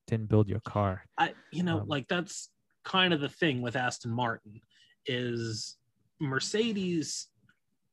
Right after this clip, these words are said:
Speaker 2: you know, Mercedes has the exact same issue that Aston Martin has right now. But I think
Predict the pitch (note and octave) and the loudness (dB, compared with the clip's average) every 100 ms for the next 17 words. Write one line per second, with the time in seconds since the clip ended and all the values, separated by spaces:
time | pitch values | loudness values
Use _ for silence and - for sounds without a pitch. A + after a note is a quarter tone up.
0 | _ _ _ - D#3 B2 C3+ C3+ B3 C#4+ | _ _ _ 2 2 4 2 2 2 2
1 | A3 D#3 D#3 C3 A#2 A2+ E3 - D#3+ C#3+ | 2 2 2 2 0 2 2 2 2 2
2 | C3 - B2+ A2+ A2+ A#2 A2 - A2 G#2+ | 0 2 2 2 0 -2 -2 -4 -4 -4
3 | G#2+ G#2+ - - - F#2 - - _ - | -6 -12 -14 -14 -14 -14 -16 -20 _ -20
4 | - _ - B2+ A#2+ D#3+ D3+ | -20 _ 0 0 2 2 2